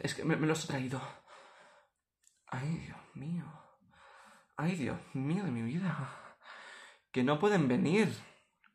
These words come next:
Que no pueden venir, que para venir a este programa hay que ser mayor de dieciocho años.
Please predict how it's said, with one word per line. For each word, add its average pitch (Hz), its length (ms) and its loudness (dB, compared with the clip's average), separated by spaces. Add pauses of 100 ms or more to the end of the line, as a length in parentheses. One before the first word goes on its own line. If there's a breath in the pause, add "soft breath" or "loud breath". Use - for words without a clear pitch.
(680)
Que 127 120 4
no 143 100 4
pueden 185 180 4
venir, 156 260 4
que 139 100 2
para 131 180 8
venir 123 160 6
a - 20 8
este 190 160 2
programa 160 340 8
hay 180 40 6
que 156 120 4
ser 170 140 4
mayor 165 220 6
de 180 60 4
dieciocho 170 400 2
años. 185 640 2